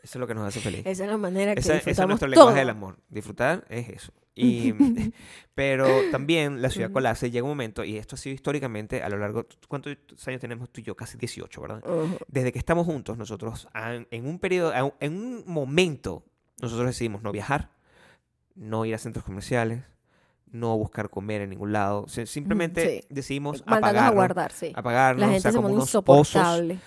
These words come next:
Speaker 1: La gente, eso es un desastre. Y por primera vez, esta es nuestra primera Navidad en nuestra nueva casa y en nuestra nueva,
Speaker 2: Es cierto.
Speaker 1: nuestra nueva urbanización. Y todo bien. O sea, todavía sigo molesto con el niño Jesús, pero estoy agradecido por otras cosas.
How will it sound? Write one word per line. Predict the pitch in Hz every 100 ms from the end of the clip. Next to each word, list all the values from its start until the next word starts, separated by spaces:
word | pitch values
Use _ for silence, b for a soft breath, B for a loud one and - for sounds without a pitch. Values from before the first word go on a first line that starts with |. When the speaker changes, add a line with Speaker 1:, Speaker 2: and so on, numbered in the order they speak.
| b -
Speaker 1:
La | 117 113
gente, | 117 107
eso | - 113 -
es | 131
un | 117 117
desastre. | 120 139 120 - 110 -
Y | 151 160 - _
por | 139 135
primera | 135 165
vez, | 151 131
esta | - -
es | 143
nuestra | 151 143 -
primera | 110 113
Navidad | 131 131 143 113 - _
en | 117 113 117 -
nuestra | - 117 117 - 110
nueva | 110 107 113
casa | 123 110 123 -
y | 117
en | 104
nuestra | 107 - 113 101
nueva, | 98 101 107 113 110 - b
Speaker 2:
Es | -
cierto. | - 269 269
Speaker 1:
nuestra | 269 117
nueva | 120
urbanización. | 131 120 104 104 - 143 - _ _ _ _ _ _ _ _ _ - -
Y | 110
todo | 135 127
bien. | 131 87 -
O |
sea, | - 87
todavía | - 101 101
sigo | 120 135
molesto | 127 120 139
con |
el | 123
niño | 131
Jesús, | 143 202
pero | 120
estoy | - 101
agradecido | 107 98 98
por | 95
otras | 87 -
cosas. | - 82